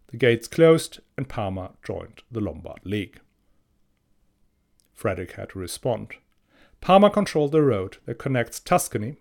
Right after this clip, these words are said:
where the empire had some important bases, and Lombardy. Parma was strategic. Hence, Frederick ordered Enzio and Ezzelino to begin a siege of Parma. Frederick himself joined them in the summer.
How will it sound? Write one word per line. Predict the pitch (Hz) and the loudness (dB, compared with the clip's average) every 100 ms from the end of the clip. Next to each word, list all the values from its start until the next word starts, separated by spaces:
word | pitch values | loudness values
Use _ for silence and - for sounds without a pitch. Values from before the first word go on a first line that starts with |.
| _ | _
where | _ - | _ -12
the | 107 | -8
empire | 104 104 104 101 | -8 -6 -4 -4
had | 110 104 | -6 -6
some | 117 | -6
important | 110 107 120 120 117 | -4 -2 -2 0 0
bases, | 143 156 - 156 - - _ _ _ - | 2 2 2 -2 -2 -18 _ _ _ -6
and | 151 120 | -4 -2
Lombardy. | 87 80 78 - - _ _ _ _ _ _ _ | -4 -6 -12 -14 -20 _ _ _ _ _ _ _
Parma | - 127 98 90 - | -4 -2 -2 -6 -10
was | 101 - | -10 -10
strategic. | - 104 120 113 104 - _ _ _ _ _ _ _ _ _ | -10 -6 -4 -4 -8 -16 _ _ _ _ _ _ _ _ _
Hence, | - 151 175 - - _ | -2 0 0 -6 -14 _
Frederick | _ 95 98 123 | _ -8 -6 -4
ordered | 135 120 120 | -2 0 0
Enzio | - 139 147 147 160 | 0 2 2 2 2
and | 160 | 2
Ezzelino | 156 160 170 156 139 135 - _ _ - | 0 2 4 6 6 4 0 _ _ -16
to | 156 | -2
begin | 165 139 104 87 | 0 2 2 0
a | 107 | -10
siege | - - 80 - | -10 -8 -10 -14
of | _ | _
Parma. | - 131 120 98 - _ _ _ _ _ _ | -2 2 2 0 -8 _ _ _ _ _ _
Frederick | - 98 110 | -8 -6 -4
himself | 131 127 156 143 123 | -4 0 2 2 2
joined | 151 123 101 | 2 2 -2
them | 87 - | -10 -10
in | 120 92 | -10 -10
the | 82 | -10
summer. | - 120 98 | -8 -6 -6